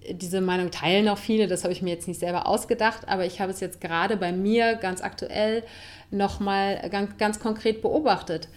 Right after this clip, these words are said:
dass nur beides zusammen funktioniert. Und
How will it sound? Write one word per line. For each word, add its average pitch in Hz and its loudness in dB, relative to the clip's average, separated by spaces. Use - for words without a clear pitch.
dass 190 -2
nur 247 4
beides 202 2
zusammen 196 -2
funktioniert. 185 -4
Und 190 -2